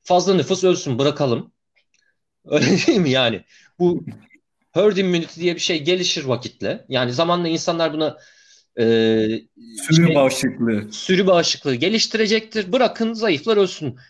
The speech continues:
Speaker 1: Yani bu şey demek. Hiç müdahale etmemek demek. Salgının hızla yayılması demek. Çok daha fazla insanın ölmesi demek. Çünkü yani yayılım hızını arttırdığınızda bakıma ihtiyacı olan insan olacak. Bunlara bakılamayacak.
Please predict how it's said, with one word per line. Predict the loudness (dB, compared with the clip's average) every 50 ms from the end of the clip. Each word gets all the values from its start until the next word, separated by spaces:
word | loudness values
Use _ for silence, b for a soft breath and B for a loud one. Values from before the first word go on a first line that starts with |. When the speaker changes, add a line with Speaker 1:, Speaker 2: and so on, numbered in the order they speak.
| b
Speaker 1:
Yani | -4 -2 0 0 -2 -2 -2 -2
bu | -2
şey | 0 0 0 0 0
demek. | 0 0 -2 -4 -6 -10 -16 -10
Hiç | -10 -6 -6 -2
müdahale | -2 2 2 2 4 4 2
etmemek | 2 0 -2 -2 -2 -2 -2 -4 -4
demek. | -6 -6 -6 -8 _ _ _ _ _ _ _ _ _ -14
Salgının | -8 -4 -2 -2 0 2 2 2 2 0
hızla | 0 0 0 2 2 2
yayılması | 4 4 2 2 0 -2 -2 -4
demek. | -4 -6 -6 -8 -10 b b b b b b b b _ _ _ _ _ _ _ _ _ _ -8
Çok | -2 -2 -2 0 0 -2
daha | -2 -2 0
fazla | 0 0 -2 0 0 -2
insanın | -2 -2 -2 -4 -4 -4 -4
ölmesi | -4 -6 -6 -8 -8 -8
demek. | -8 -8 -8 -6
Çünkü | -6 -6 -6 -6 -8 -12 -14 _ _ _ _ _ _ _ _ _ _ _
yani | -2 0 0 0 2 0
yayılım | 0 2 2 2 4 4
hızını | 2 2 0 0 0 2
arttırdığınızda | 2 2 0 -2 -4 -4 0 0 2 0 0 -2 -2 -2 -2 0 -2 -4 -10 -14 -18 -20 _ _
bakıma | -4 -4 -4 -2 0 0 0 0
ihtiyacı | 0 -4 -4 -2 0 0 0 0
olan | 0 0 0 -2
insan | -2 -2 -2 -2 -2 -2
olacak. | -2 -2 -2 -4 -6 -10 -12 -20 -20 _ _ _ _ _ _ -2
Bunlara | 0 2 2 4 2 2
bakılamayacak. | 0 0 -2 0 0 2 2 2 0 -2 -6 -10 -12 -18 _ _